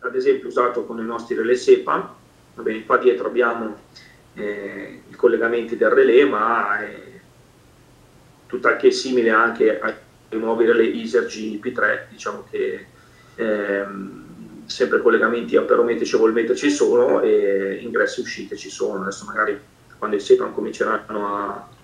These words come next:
a uscire di produzione magari si scambieremo lo schema con quello di Iser G P tre. Comunque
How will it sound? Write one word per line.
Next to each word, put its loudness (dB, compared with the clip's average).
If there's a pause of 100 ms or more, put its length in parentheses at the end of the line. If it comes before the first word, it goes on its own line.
(160)
a -12
uscire 2
di 0
produzione 0
magari -2
si -8
scambieremo -2
lo -4
schema -2
con -8
quello 0
di -4
Iser -4
G -8
P -10
tre. 0
Comunque -14